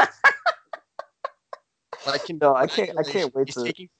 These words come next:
Speaker 1: forty-seven shots a game, and no one cares 'cause it's Charlotte. <laughs>
Speaker 2: Yeah, he's gonna be fucking screaming at Marvin Williams.
Speaker 1: <laughs>
Speaker 2: "Give me the goddamn ball, Marvin."
Speaker 1: Oh, God.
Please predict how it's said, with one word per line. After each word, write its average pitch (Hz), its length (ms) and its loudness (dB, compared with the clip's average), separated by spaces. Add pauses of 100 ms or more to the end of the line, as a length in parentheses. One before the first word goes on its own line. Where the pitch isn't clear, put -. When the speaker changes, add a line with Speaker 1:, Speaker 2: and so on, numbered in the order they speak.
Speaker 1:
forty-seven 156 600 -6
shots 131 360 -6
a 135 40 -16
game, 131 380 -4
and 135 520 -2
no 147 180 6
one 151 220 4
cares 123 340 4
'cause 117 160 -6
it's 117 140 -6
Charlotte. 110 580 -2 (260)
<laughs> - 160 -6
Speaker 2:
Yeah, 117 220 -4
he's - 60 -16
gonna 131 120 0
be 127 140 0
fucking 120 300 0
screaming 123 440 -4
at 110 60 -2
Marvin 117 400 2
Williams. 120 640 0 (120)
Speaker 1:
<laughs> - 140 -20
Speaker 2:
"Give 170 180 -4
me 226 640 4
the 196 160 0
goddamn 175 460 0
ball, 160 240 4
Marvin." 147 560 -4 (500)
Speaker 1:
Oh, 131 180 2
God. 117 360 4